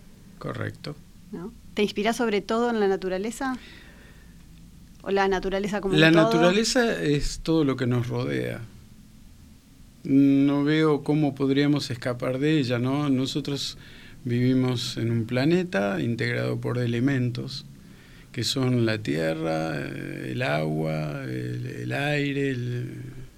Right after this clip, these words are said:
Speaker 1: en fin. No veo cómo podríamos escapar a ellos.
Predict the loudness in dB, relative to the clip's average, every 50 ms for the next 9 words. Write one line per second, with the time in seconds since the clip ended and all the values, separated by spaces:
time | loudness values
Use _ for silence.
0 | -20 -20 -20 -20 -20 -20 -14 -12 -12 -8 -6 -4 -4 -4 -6 -8 -14 -20 -20 -20
1 | -20 -20 -20 -20 -20 -20 -20 -20 -20 -20 -20 -20 -20 -20 -20 -20 -20 -20 -20 -20
2 | -20 -20 -20 -20 -20 -20 -20 -20 -12 -6 -4 -4 -2 -2 -2 -2 -2 -2 0 0
3 | 0 -2 -4 -4 -2 0 0 0 -2 -2 -4 -6 -8 -8 -8 -6 -6 -6 -4 -4
4 | -6 -6 -8 -8 -12 -12 -14